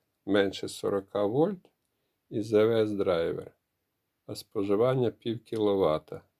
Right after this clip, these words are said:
даже більше, майже щ-, нуль шість кіловата,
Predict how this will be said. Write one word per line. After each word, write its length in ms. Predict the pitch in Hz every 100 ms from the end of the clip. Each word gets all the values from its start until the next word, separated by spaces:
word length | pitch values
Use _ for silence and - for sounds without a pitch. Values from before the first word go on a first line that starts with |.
| _
даже 300 | 90 87 95
більше, 440 | 95 95 - -
майже 360 | 85 85 82 85
щ-, 200 | - -
нуль 260 | 101 98 95
шість 480 | - - 98 - -
кіловата, 800 | - - - 87 80 - -